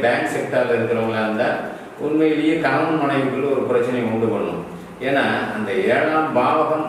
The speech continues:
அப்படிங்கிற அமைப்புல, லக்னாதிபதியோடு தொடர்பு கொள்ற அமைப்புல இந்த ராசி அதிபதியோட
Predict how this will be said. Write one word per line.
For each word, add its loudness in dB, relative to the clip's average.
அப்படிங்கிற 0
அமைப்புல, -2
லக்னாதிபதியோடு 2
தொடர்பு 0
கொள்ற 0
அமைப்புல -2
இந்த -2
ராசி 0
அதிபதியோட 2